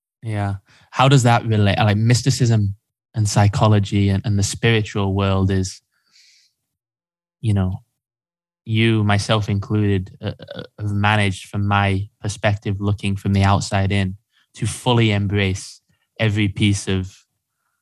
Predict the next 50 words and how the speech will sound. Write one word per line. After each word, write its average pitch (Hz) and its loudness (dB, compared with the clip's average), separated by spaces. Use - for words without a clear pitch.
the 107 2
world 101 2
of 98 -2
mysticism 101 2
and, 92 2
and 95 0
psychology 101 2
and 92 -4
spiritualism. 104 0
And 98 0
there's 101 0
a 101 2
lot 110 2
of 107 -2
young 107 0
men, 95 2
the 98 2
audience 110 2
that 101 2
I 98 6
serve 98 2
are 95 4
young 95 2
men 92 2
that 95 2
are 95 4
still 131 0
questioning. 101 -2
They're 107 2
questioning 101 0
their 98 2
own 95 0
understanding 98 0
of, 90 -2
of 101 -6
spirituality 95 0
and, 90 -2
and 95 -4
what 104 -2
to - -8
believe 95 4
in 92 2
and, 90 0
and 95 0
where 104 4
to 92 -6
place 98 -2
their 95 -2
attention. 98 -4
And, 92 -4